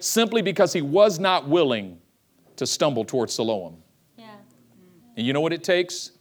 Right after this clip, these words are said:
Speaker 1: to stumble towards Siloam? It takes faith.
Speaker 2: Yeah.
Speaker 1: It takes faith.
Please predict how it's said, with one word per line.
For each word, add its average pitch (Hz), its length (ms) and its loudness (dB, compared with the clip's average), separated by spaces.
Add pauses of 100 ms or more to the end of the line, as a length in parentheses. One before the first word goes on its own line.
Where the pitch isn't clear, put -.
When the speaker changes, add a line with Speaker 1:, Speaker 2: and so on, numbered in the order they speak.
(100)
Speaker 1:
to 156 100 -12
stumble 175 260 -4
towards 165 280 -4
Siloam? 175 440 -8 (1080)
It - 80 -12
takes 95 200 -4
faith. - 600 -8 (180)
Speaker 2:
Yeah. - 100 -20 (1200)
Speaker 1:
It - 100 -16
takes 107 200 -4
faith. - 460 -8